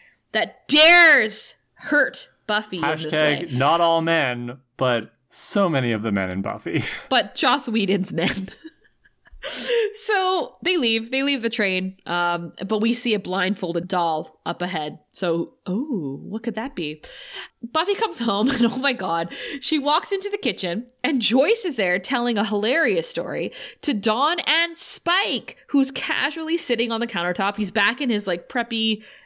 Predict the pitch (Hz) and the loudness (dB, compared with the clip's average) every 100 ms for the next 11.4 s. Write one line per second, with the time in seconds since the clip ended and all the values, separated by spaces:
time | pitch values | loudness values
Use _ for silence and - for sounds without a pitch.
0 | - 202 202 247 - 247 - 202 - _ | -4 0 0 0 -4 -6 -2 -4 -4 _
1 | 196 202 190 156 170 247 - - 508 480 | 0 0 0 -4 -6 -6 -12 -12 -10 -10
2 | 392 381 - 240 269 269 294 302 320 302 | -12 -12 -2 2 2 2 2 2 2 2
3 | 262 285 320 269 254 247 254 247 269 220 | 0 -2 -4 -4 0 0 2 2 2 0
4 | - - - 311 - - - - 523 - | -4 -4 -4 -6 -8 -20 -20 -8 -4 -2
5 | 494 285 302 226 - 277 294 349 370 349 | 0 0 0 -2 -2 -2 2 0 0 -2
6 | 254 220 214 226 208 185 170 165 - 196 | -2 0 0 0 -2 -2 -2 -6 -4 -4
7 | 175 98 - - - 262 294 - 320 254 | -4 -8 -10 -6 -4 -2 -2 -2 -2 -2
8 | 220 196 - - 214 196 - 208 202 190 | 0 -2 -2 -2 -2 -2 0 -2 -2 -2
9 | 180 - - 302 - - - 180 160 120 | -4 -2 0 0 0 0 -2 -4 -8 -8
10 | - 254 - 220 220 208 196 175 175 170 | -4 -4 -2 -4 -4 -4 -4 -4 -2 -2
11 | 175 160 127 | -2 -2 -4